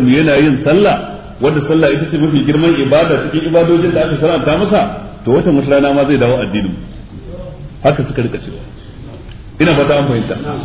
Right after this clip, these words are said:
To sai Ubangiji subhanahu wa ta'ala yace, "Sayaqulu sufaha'u minan nas." Lokacin da aka juyar da shi ya kalli wato ainihin, um, Makka ya rinka yin sallah,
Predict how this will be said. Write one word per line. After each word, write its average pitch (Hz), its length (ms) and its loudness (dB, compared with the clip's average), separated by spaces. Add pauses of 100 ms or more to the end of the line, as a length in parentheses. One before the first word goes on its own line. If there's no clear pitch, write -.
(120)
To 117 140 0
sai 180 100 4
Ubangiji 180 460 4
subhanahu 151 520 2
wa 139 80 4
ta'ala 147 420 4 (420)
yace, 151 400 4
"Sayaqulu 147 680 4
sufaha'u 143 540 2
minan 127 220 -2
nas." 110 160 -2 (100)
Lokacin 196 360 0
da 214 120 2
aka 196 260 0
juyar 185 340 4
da 165 100 -4
shi 180 140 -4
ya 165 80 0
kalli 143 320 2 (360)
wato 135 320 2
ainihin, 156 540 2
um, 113 360 0 (840)
Makka 156 480 2
ya 123 80 0
rinka 156 180 0
yin 147 160 4
sallah, 175 300 2